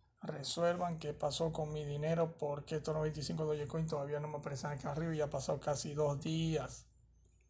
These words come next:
Así que les dejo este video aquí, se los voy a poner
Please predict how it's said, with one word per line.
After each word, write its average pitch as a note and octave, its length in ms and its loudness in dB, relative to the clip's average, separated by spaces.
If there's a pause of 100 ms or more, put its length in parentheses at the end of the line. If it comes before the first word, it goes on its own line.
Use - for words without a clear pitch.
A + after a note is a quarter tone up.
(2750)
Así D#3+ 260 -2
que D#3+ 260 -2 (380)
les C#3+ 240 0
dejo D#3+ 160 4
este E3 160 2
video D#3 380 2
aquí, G3 320 0
se D3+ 180 -6
los C#3+ 140 -2
voy C#3+ 180 0
a C#3+ 140 2
poner D#3+ 340 2